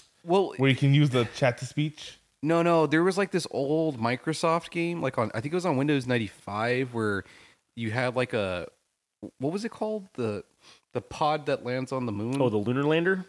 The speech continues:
Speaker 1: The lu-, lunar lander? You were supposed to land it, like, softly,
Speaker 2: Oh, yeah,
Speaker 1: right?
Speaker 2: you were supposed to, like,
Speaker 1: So it would be that versus No
Speaker 2: adjust,
Speaker 1: Man's Sky,
Speaker 2: adjust,
Speaker 1: yeah.
Speaker 2: like, the perfect countermeasures and stuff like that to
Speaker 3: Yeah,
Speaker 2: make sure
Speaker 3: yeah,
Speaker 2: you
Speaker 3: yeah.
Speaker 2: land safe.
Speaker 1: Yeah.
Speaker 3: <laughs>
Speaker 1: Something like that, I guess. It would be the Saint Louis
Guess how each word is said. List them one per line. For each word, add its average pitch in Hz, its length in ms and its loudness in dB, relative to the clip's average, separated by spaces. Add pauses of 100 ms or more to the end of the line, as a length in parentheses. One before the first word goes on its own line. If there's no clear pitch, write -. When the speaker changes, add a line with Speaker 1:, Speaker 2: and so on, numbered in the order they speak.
(220)
Speaker 1:
The 120 80 -2
lu-, 135 200 2
lunar 135 300 2
lander? 170 260 0
You 135 160 0
were 139 80 4
supposed 165 380 -2
to 147 60 -2
land 120 420 0
it, 113 120 -2
like, 101 160 -2
softly, 123 540 0
Speaker 2:
Oh, 165 40 6
yeah, 180 200 6
Speaker 1:
right? 175 120 6
Speaker 2:
you 156 100 6
were 160 80 6
supposed 156 320 0
to, 175 60 0
like, 139 160 2 (340)
Speaker 1:
So 175 200 4
it 180 80 8
would 170 100 4
be 170 140 0
that 143 300 2
versus 131 220 2 (120)
No 127 100 6
Speaker 2:
adjust, - 20 6
Speaker 1:
Man's 120 260 6
Sky, 131 120 4
Speaker 2:
adjust, 139 180 4
Speaker 1:
yeah. 107 100 6
Speaker 2:
like, 92 100 2
the 127 80 2
perfect 131 420 0
countermeasures 123 720 2
and 117 100 -2
stuff 120 180 -2
like 120 80 0
that 113 120 -4
to 123 60 -8
Speaker 3:
Yeah, 120 120 4
Speaker 2:
make 110 80 4
sure 107 100 4
Speaker 3:
yeah, 113 60 2
Speaker 2:
you 110 60 2
Speaker 3:
yeah. 107 60 2
Speaker 2:
land 107 220 2
safe. 104 320 -4
Speaker 1:
Yeah. 92 320 -10 (240)
Speaker 3:
<laughs> - 320 -8 (1000)
Speaker 1:
Something 147 180 -4
like 113 140 -2
that, 104 220 2
I 92 60 0
guess. 92 280 -4
It 107 80 -10
would 95 160 -12
be 101 220 -6
the 90 180 -14
Saint 104 340 -4
Louis 98 240 -6